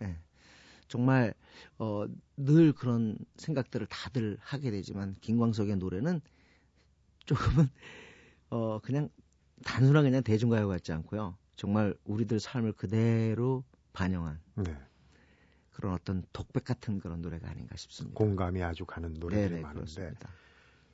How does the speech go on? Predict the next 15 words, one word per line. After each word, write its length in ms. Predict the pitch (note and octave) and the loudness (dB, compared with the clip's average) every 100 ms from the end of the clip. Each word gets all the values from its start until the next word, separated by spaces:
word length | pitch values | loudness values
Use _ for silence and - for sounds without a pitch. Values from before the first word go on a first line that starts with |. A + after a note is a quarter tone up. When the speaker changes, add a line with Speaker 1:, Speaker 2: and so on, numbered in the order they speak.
| _ - | _ -8
Speaker 2:
어, 560 | G#2+ A2 A2 A2 A2 G#2 | -4 -2 -2 -2 -2 -2
사후에 540 | - D#3 D3 E3 E3 D3 | 4 6 8 8 6 6
또 180 | E3 D#3+ | 4 2
더 220 | - - | 2 6
유명해진 520 | D3 D3 D3 C#3+ B2+ B2+ | 8 10 10 8 6 4
감도 320 | A#2 A2+ C3 | 4 4 4
있어요. 300 | A#2 - A#2 | 2 2 0
그때 360 | A#2 - C#3+ D3 | 0 2 0 0
Speaker 1:
그럼요. 460 | - A2+ F2+ E2+ F2 | -4 -2 -2 -4 -8
Speaker 2:
생을 260 | - C#3 C#3 | -6 -2 2
마감했을 560 | A2+ G2+ A#2+ A#2+ - A#2 | 2 4 4 4 2 -2
때도 440 | A#2 G2+ A#2 A#2+ | 0 2 2 0
뭐 400 | A2 G#2 G2+ G2 | 0 -2 -2 -2
언론에 420 | F#2+ G2+ G2+ F#2 | -2 -2 -2 -4
굉장히 520 | F2+ F#2+ F#2 F#2 F#2 | -4 -4 -4 -4 -6